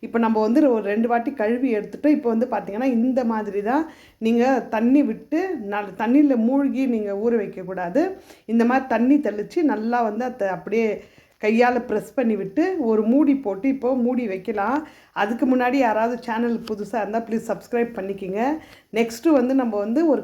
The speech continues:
கடாய் வச்சு ஒரு மூணு டேபிள் ஸ்பூன் வந்து எண்ணெய் விட்டுன்னு இருக்கேன் நானு. எண்ணெய் விட்டுட்டு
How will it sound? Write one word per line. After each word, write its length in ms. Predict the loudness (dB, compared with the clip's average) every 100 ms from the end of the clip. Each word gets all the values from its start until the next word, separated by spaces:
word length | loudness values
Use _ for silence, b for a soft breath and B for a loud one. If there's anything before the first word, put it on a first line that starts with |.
| -2
கடாய் 280 | -2 0 0
வச்சு 200 | -2 2 2 2
ஒரு 100 | 0 2
மூணு 140 | 2 2
டேபிள் 280 | 0 0 -2
ஸ்பூன் 260 | -4 -12 -10
வந்து 200 | -6 0 0 0
எண்ணெய் 200 | -2 -2
விட்டுன்னு 260 | -2 -6 -10
இருக்கேன் 260 | -10 -10 -8
நானு. 200 | -2 0 2 0
எண்ணெய் 220 | 0 0
விட்டுட்டு 340 | -2 -6 -2